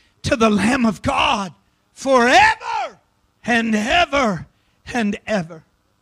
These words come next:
But it's Jesus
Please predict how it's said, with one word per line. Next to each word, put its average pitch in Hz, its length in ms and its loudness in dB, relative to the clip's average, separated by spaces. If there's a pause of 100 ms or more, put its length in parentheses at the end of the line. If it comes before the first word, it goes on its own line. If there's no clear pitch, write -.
(1200)
But 339 160 4
it's 330 360 0
Jesus 262 1700 4